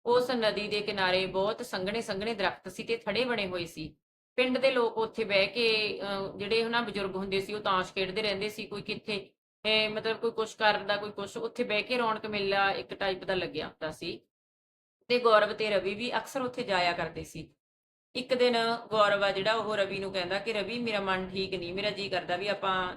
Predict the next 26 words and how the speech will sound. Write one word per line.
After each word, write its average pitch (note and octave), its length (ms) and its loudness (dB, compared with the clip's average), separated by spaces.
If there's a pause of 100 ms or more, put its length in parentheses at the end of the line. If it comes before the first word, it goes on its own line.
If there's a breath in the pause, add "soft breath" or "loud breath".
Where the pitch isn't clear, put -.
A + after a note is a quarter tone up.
ਚੱਲ F#3 140 -4
ਵਗਦੇ E3+ 340 0
ਪਾਣੀ E3+ 300 -4
ਕੋਲ E3 180 -4
ਚੱਲੀਏ, E3+ 340 -4
ਵੀ A3+ 100 -4
ਨਦੀ F3 260 -4
ਤੇ F3 120 -8
ਚੱਲੀਏ।" D#3 380 -8 (600)
ਤੇ G#3+ 80 -2
ਉਹਦਾ A#3 160 0
ਦੋਸਤ G#3 340 -2
ਆ F#3+ 60 2
ਜਿਹੜਾ G3 220 0
ਕਹਿੰਦਾ G#3+ 220 -4
"ਠੀਕ E3+ 320 -8
ਹੈ।" D#3+ 120 -2
ਉਹ G3+ 160 -8
ਦੋਨੋਂ G3+ 280 -8
ਚੱਲ E3+ 220 -4
ਪੈਂਦੇ D#3+ 360 -6
ਆ। F3+ 120 -6 (500)
ਜਾ A#3 160 6
ਕੇ A#3 200 0
ਉਹ G#3+ 480 -2
ਇੱਕ G#3 220 -10